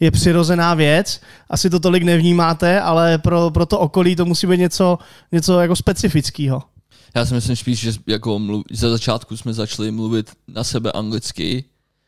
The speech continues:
Speaker 2: kdy, aby jsme se to naučili rychlejš. A potom to vydrželo, no.
Speaker 1: Eh, jméno Klíma je českým fanouškům hodně známý díky vašemu otci, který, eh, hrál, eh, do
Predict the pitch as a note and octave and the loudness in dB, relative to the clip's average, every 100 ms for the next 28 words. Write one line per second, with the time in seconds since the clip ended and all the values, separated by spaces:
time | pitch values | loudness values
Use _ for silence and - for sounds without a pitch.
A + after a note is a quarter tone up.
0 | _ _ _ _ _ - - A2+ A2+ A2+ | _ _ _ _ _ -20 -8 -6 -4 -4
1 | A#2 - A#2+ A#2 A#2+ A#2 G#2+ F#2 A2 - | -6 -6 -4 -2 -4 -4 -6 -6 -10 -12
2 | E2 - - _ _ _ _ _ E3 A3 | -12 -14 -20 _ _ _ _ _ -14 -12
3 | D#2 - G2 F2 - - - F2+ - - | -12 -14 -12 -12 -14 -18 -18 -14 -12 -12
4 | - G1+ - - - _ _ _ _ _ | -12 -12 -16 -18 -20 _ _ _ _ _
5 | _ _ _ - - - E3+ F3+ E3+ E3+ | _ _ _ -20 -18 -2 2 4 4 4
6 | A3 A3+ G#3 G3 A3 G#3+ G3 - G3 - | 2 2 0 2 2 2 0 2 0 2
7 | G#3+ F3+ F#3+ G3 F#3+ - G#3+ F#3 D#3 D3 | 0 2 2 2 0 0 2 4 4 4
8 | D3 E3+ F#3+ F3+ F#3 F#3+ F#3+ F#3 F3 G3 | 4 4 2 2 2 4 2 2 2 2
9 | F#3 E3+ - F#3+ F#3+ D3+ - G3 G3 F#3 | 4 2 2 2 2 -2 0 0 2 2
10 | F3 F3 E3 - - - D#3+ E3+ F3 F3 | 4 4 2 -6 -10 0 2 4 2 4
11 | F3 F3 | 2 4